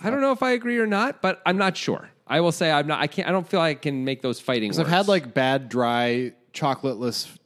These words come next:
Speaker 2: tasting brownies,
Speaker 1: course.
Speaker 2: which that
Speaker 1: We all
Speaker 2: doesn't
Speaker 1: have.
Speaker 2: even really count as a brownie. It sucks. It's like,
Speaker 1: <laughs>
Speaker 2: I'm just eating bread here. What am I doing
Speaker 1: What?
Speaker 2: over here?
Speaker 1: Bread?
Speaker 2: Like, it, it's basically bread. You know, it's, like, dry and
Speaker 1: Bread?
Speaker 2: it doesn't have that much chocolatey
Speaker 1: All right.
Speaker 2: flavor.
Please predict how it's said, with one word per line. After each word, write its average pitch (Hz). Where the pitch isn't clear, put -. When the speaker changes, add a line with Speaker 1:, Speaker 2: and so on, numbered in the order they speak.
Speaker 2:
tasting 117
brownies, 117
Speaker 1:
course. -
Speaker 2:
which -
that 143
Speaker 1:
We 101
all 85
Speaker 2:
doesn't 143
Speaker 1:
have. 123
Speaker 2:
even 113
really 110
count 107
as 98
a 92
brownie. 85
It 87
sucks. -
It's -
like, 95
Speaker 1:
<laughs> -
Speaker 2:
I'm 127
just 113
eating 117
bread 104
here. 135
What 123
am 123
I 123
doing 113
Speaker 1:
What? 143
Speaker 2:
over 175
here? 92
Speaker 1:
Bread? 131
Speaker 2:
Like, 131
it, 131
it's 151
basically 156
bread. 156
You 131
know, 123
it's, 117
like, 117
dry 107
and 110
Speaker 1:
Bread? 98
Speaker 2:
it 120
doesn't 120
have 113
that 107
much 104
chocolatey 107
Speaker 1:
All 95
right. 98
Speaker 2:
flavor. 107